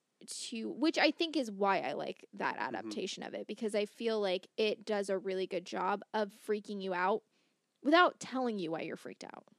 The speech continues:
Speaker 2: Hmm.
Speaker 1: Which is a, a lot of ways I feel like Stephen King's writing, he said, you know, it's, I feel like doing that in a film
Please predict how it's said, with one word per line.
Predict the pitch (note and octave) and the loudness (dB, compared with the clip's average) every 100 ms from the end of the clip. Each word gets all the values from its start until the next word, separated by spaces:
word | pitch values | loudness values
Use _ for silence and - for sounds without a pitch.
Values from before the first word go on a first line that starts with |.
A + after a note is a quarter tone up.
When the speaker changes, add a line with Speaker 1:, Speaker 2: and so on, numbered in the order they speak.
| _ - | _ -12
Speaker 2:
Hmm. | A#2 - _ _ _ - - - | -12 -12 _ _ _ -20 -8 0
Speaker 1:
Which | C4 D4 | 2 4
is | C#4 | 4
a, | B3 C3+ B3 | 4 4 2
a | |
lot | B3 B3 B3+ | 6 6 6
of | |
ways | A#3+ A3+ A3+ | 6 4 4
I | |
feel | G#3+ A#3 | 0 0
like | G#3+ | 0
Stephen | - A3+ G#3 | -4 -6 -6
King's | G#3 G3 F#3 | -6 -8 -6
writing, | F#3+ A3 C4+ G3+ F3+ F#3 G3 - - - | 0 2 4 2 0 -2 -8 -14 -20 -8
he | - D#4 | 2 2
said, | - - D#4 C#4 | 2 4 6 8
you | C4 C4+ | 6 2
know, | A3+ G#3+ - | 2 2 2
it's, | A3 - - - | -2 -2 -6 4
I | D4 C4+ - | 6 4 2
feel | F4+ F4 | 4 4
like | D#4+ G#3+ | 2 0
doing | C4 C4+ C#4 | -2 0 0
that | A#3+ A#3 - | 2 2 2
in | G3+ | -2
a | |
film | G3 - G3 G#3+ B3 D4 | -2 -4 -2 0 -2 -4